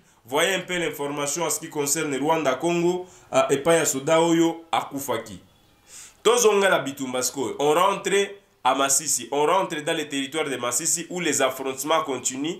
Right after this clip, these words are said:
Les affrontements ont commencé depuis quelques jours entre les M vingt-trois et les re-, jeunes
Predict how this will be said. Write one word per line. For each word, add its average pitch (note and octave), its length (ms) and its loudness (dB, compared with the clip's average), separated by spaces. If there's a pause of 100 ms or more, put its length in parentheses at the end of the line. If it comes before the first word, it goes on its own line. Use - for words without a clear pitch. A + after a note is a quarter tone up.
(600)
Les C3 180 -2
affrontements D3+ 540 0
ont - 20 -10
commencé D3+ 380 0
depuis C#3+ 260 -6
quelques D3 300 -2
jours C3+ 320 -4
entre D3 240 2
les A2+ 260 0
M D3+ 140 0
vingt-trois E3+ 640 0 (260)
et D#3+ 80 4
les D3+ 200 2
re-, C3+ 200 -2
jeunes F3+ 400 2